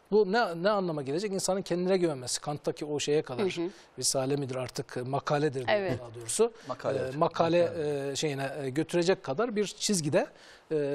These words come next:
Speaker 2: Devam
Speaker 1: ilerleme,
Speaker 2: ediyor.
Speaker 1: ilerlemeye
Speaker 2: Evet.
Speaker 1: devam ediyor. Bu kendi içerisinde çelişkilere sahip değil mi?
Speaker 2: Hı hı.
Speaker 1: Var. Ama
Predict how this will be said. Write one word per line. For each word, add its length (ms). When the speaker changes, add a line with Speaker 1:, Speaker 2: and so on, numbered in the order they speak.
Speaker 2:
Devam 260
Speaker 1:
ilerleme, 200
Speaker 2:
ediyor. 160
Speaker 1:
ilerlemeye 380
Speaker 2:
Evet. 100
Speaker 1:
devam 220
ediyor. 160
Bu 40
kendi 260
içerisinde 460
çelişkilere 540
sahip 360
değil 180
mi? 220
Speaker 2:
Hı 60
hı. 200
Speaker 1:
Var. 280
Ama 300